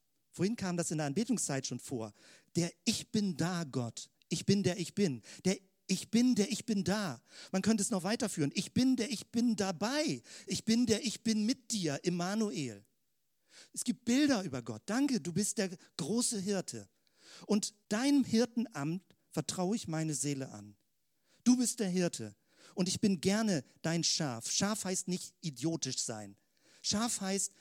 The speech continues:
sanftmütig sein und nicht rebellisch und nicht aufbäumend gegenüber Gott. Es bedeutet, Herr, du bist der Töpfer, ich bin der Ton. Ich möchte geschmeidig sein in deiner Hand. Geheiligt werde dein Name.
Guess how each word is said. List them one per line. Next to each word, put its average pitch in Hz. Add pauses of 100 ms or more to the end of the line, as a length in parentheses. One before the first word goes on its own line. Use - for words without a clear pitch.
(120)
sanftmütig 156
sein 123 (140)
und 180
nicht 196
rebellisch 185
und 170
nicht 170
aufbäumend 156
gegenüber 127
Gott. 110 (360)
Es -
bedeutet, 170 (180)
Herr, 180
du 190
bist 254
der 220
Töpfer, 127 (360)
ich -
bin 180
der 165
Ton. 123 (200)
Ich -
möchte 156
geschmeidig 160
sein 151
in 143
deiner 139
Hand. 110 (300)
Geheiligt 240
werde 202
dein 202
Name. 113